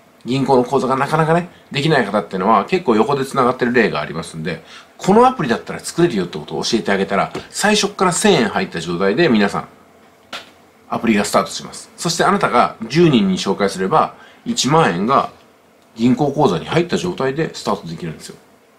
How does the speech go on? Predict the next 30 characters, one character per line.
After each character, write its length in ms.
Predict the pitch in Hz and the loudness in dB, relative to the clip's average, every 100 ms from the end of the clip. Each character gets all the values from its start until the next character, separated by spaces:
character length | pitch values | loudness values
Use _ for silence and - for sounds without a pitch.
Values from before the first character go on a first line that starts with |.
| _ | _
そ 140 | - - | -8 -2
し 80 | |
て 60 | - | 0
ね、 100 | 233 - | -2 -4
百 260 | - 165 208 | 0 4 6
人 120 | 165 | 4
に 80 | 110 | 4
紹 180 | 101 | 0
介 160 | 92 95 | 2 0
し 60 | - | 2
た 100 | 110 | 0
ら 100 | 82 | 0
十 180 | 92 110 | 2 4
万 180 | 107 | 4
円 60 | 101 | 2
で 80 | 95 | -2
す 100 | - | -8
よ。 80 | - - _ _ _ - | -16 -20 _ _ _ -4
最 240 | - 147 | 0 2
大 160 | 147 143 | 2 2
三 240 | 127 135 | 4 2
百 160 | 143 139 | 2 0
人 160 | 120 98 | 0 0
に 80 | |
紹 160 | 80 82 | -2 -8
介 180 | 85 85 | -8 -8
し 60 | |
て、 280 | - 123 - - - _ _ | 0 0 0 -8 -20 _ _
三 320 | - - 110 | -10 -4 -2
十 240 | 98 95 | -2 -2